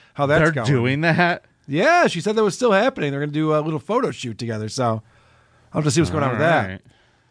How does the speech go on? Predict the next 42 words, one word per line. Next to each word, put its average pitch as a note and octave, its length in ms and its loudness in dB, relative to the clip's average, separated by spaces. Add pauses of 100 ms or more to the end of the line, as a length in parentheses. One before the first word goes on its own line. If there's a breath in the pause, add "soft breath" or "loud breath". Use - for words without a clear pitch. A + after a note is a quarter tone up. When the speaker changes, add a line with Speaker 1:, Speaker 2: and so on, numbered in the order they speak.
Speaker 1:
Uh, C#3 160 0
Bill F3 340 0
Loney A3 600 0 (160)
says, F#3 260 0 (140)
"Pfft, C#3 420 -8 (420)
my C4+ 140 2
twelve-year-old F3+ 480 2
has C#3+ 120 -2
three D#3+ 380 -4
guns." G#2+ 540 -6
All G#3+ 160 -4
right. E4+ 320 2 (180)
Speaker 2:
Well, C#3+ 380 0 (640)
cool. E3+ 500 -2 (300)
Speaker 1:
<laughs> - 280 0
Your C#4+ 200 2
twelve-year-old's B3 680 -2
pretty A#3 180 -2
fucking G#3+ 300 -2
cool. F#3+ 400 0
Speaker 2:
<laughs> - 0 -
Yeah. C3+ 380 0
Can C#3+ 160 -8
we, D3+ 60 0
Speaker 1:
How G#3+ 60 2
many A#3 180 2
Speaker 2:
can - 220 -2
we, F3 100 2
Speaker 1:
teachers E3 100 -2
is D#3+ 40 -6
he E3 60 -4
banging C#3+ 400 0
now? C3 100 -4
Speaker 2:
can D#3+ 200 0
Carl E3 400 2
and E3 100 2
I E3 140 2
have D3+ 240 2
lunch B2+ 360 -2
with C#3+ 140 -2
your C#3+ 140 -2
kid? E3+ 400 0